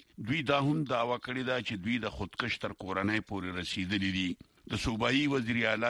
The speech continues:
یو خصوصي سلاکار محمد علي سیف د خالي په ورځ یوې اخباري غونډې ته ویلي دي چې د خودکش نیټورک به راتلونکو دوه شواروزو کې ښکاره کړی شي. محمد علي سیف د نورو تفصیلاتو د بیانولو نه انکار وکړو، خو نورو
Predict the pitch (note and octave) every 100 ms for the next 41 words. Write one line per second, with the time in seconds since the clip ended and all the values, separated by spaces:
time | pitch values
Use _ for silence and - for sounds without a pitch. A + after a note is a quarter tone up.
0 | A#2+ A2 - G#2+ - F#2+ - A#2 A#2 G2
1 | F#2+ A2+ A2+ G#2 G2 F#2+ F#2 F#2 F#2 -
2 | - A#2+ F#2+ - A2 G2+ - F#2+ A2 -
3 | G#2+ G#2+ A2 G#2+ G2 F#2+ F2 E2+ F#2 G#2
4 | G2 A2 G#2+ G2 F#2+ G#2 A#2+ A#2 A2 G2+
5 | - - G#2 G#2+ D#2+ A2 - C3 - A#2+
6 | G#2+ A2+ C3 - A#2 F#2 - - G#2 G#2+
7 | B2 C3+ B2 G#2+ A#2 C3+ - G#2+ G2+ A2
8 | A#2 G2+ G2+ - - G2+ G#2+ A2 G2+ F2+
9 | E2+ F#2+ E2+ - - - G2 G2+ B2+ C3+
10 | A#2+ G#2+ G#2+ G2 C#3 B2 G2 - G2 G#2
11 | A#2 C#3+ C#3 - A2+ - A2 G#2+ B2 A#2+
12 | B2+ A2 G2 G2 G2 G2+ A2+ B2 A#2 G2+
13 | F2 - - F#2 - B2 G2 F2+ F2+ F2+
14 | E2+ - - A#2 C3 E3 D#3